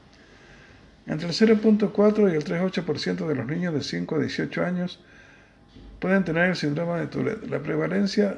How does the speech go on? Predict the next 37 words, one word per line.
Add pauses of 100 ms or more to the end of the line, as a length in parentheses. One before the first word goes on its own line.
(140)
de
tics
transitorios
y
crónicos
en
niños (760)
en
edad
escolar (560)
es
alta
y
los
tics
más
comunes
son
parpadeo
de
ojos,
toser, (640)
carraspear,
olfatear
y
movimientos
faciales. (1000)
Un
Tourette
grave
en
la
edad
adulta
es
una
rareza